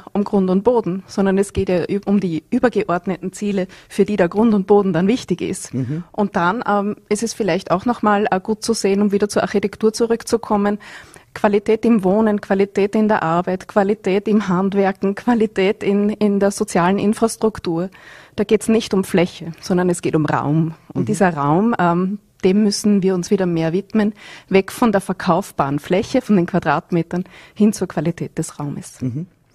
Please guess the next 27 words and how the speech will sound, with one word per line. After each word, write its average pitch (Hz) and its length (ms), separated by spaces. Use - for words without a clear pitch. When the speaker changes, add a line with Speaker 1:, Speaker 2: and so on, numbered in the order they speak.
Speaker 2:
Sehen 151 300
Sie 170 180
auch 143 340
die - 240
Aufgabe 139 800
Ihres 151 280
Instituts, 147 680
den 131 200
Finger 160 260
da 147 100
in 143 120
die 143 100
offene 143 380
Wunde 175 300
zu - 140
legen 175 260
und 165 160
vielleicht 131 380
auch 135 100
die 139 60
<laughs> 220 120
Politik 143 460
da 165 140
darauf 151 300
aufmerksam 147 520
zu 156 100
machen? 151 380